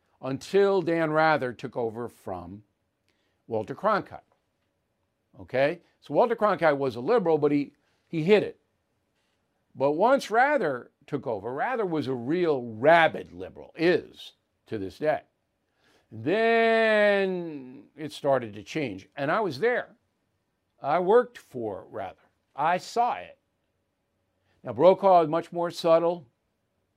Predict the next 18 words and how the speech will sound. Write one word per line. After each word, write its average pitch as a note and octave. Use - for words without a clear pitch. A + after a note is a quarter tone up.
okay? C3+
Um, B2+
Jennings F#3
was D#3+
liberal, F#3
but D3
very D3
disciplined. F3
Sometimes F3+
his D3+
bias E3+
would E3
come E3
out, E3
but C3
not C#3+
a D3
lot. D3+